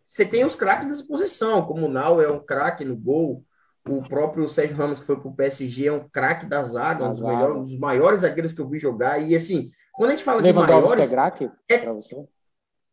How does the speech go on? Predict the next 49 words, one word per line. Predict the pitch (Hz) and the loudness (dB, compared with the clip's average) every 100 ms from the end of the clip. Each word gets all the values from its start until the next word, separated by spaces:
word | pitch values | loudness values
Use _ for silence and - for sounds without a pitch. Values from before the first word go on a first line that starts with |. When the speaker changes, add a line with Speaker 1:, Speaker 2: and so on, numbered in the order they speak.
| _ | _
Speaker 1:
como | - 285 | -2 2
Speaker 2:
Lewandowski. | - 339 | 2 2
Speaker 1:
centroavante, | 311 339 330 269 285 320 349 | 2 2 4 4 4 2 0
mas | 311 | 0
eu, | 302 | -2
eu, | 269 277 262 | 0 2 4
eu | 294 | 4
não | 339 | 0
considero | 320 262 262 254 | -4 2 4 4
craque, | 185 170 170 | 2 0 0
eu | 160 | -4
falei | 214 202 220 | -2 0 0
Speaker 2:
Eu | |
Speaker 1:
isso | - | 0
Speaker 2:
também | 208 - | 0 2
Speaker 1:
lá, | 151 113 | 2 2
Speaker 2:
não. | |
Speaker 1:
ele | 139 190 | 2 2
é | |
muito | 196 226 269 | 0 -2 -4
bom, | 185 185 214 208 | -2 0 2 2
mas | 175 185 | 0 -2
eu | |
não | 233 | -8
considero... | 240 180 208 240 196 | -10 -2 2 2 2
Ele | 196 185 | -2 -2
faz | 208 175 | -4 -2
gol, | 160 208 | 2 2
mas | 202 180 | 2 -2
eu | |
não | |
Speaker 2:
Também | 131 147 | -2 -2
não | 156 | -2
Speaker 1:
considero | - | -2
Speaker 2:
considero. | - - - | -2 -2 -2
Speaker 1:
craque, | - - - | -2 -6 -8
cara. | 113 98 _ _ _ - | -8 -8 _ _ _ -4
Eu | 160 | 2
acho | 180 233 | 2 2
assim | 247 226 | -4 -6
que | 220 208 185 131 - _ _ _ - | -6 -6 -4 -6 -12 _ _ _ -14
o, | 175 208 - 226 | -10 -4 2 2
o | |
Harry | 180 262 269 | 6 6 4
Kane, | 226 208 185 175 | 0 2 2 -2
pra | 185 185 | -2 -2
mim, | 180 165 143 | 0 -2 -4
do | 214 | -8
Tottenham, | - 202 247 233 165 123 | 0 2 4 2 -4 -4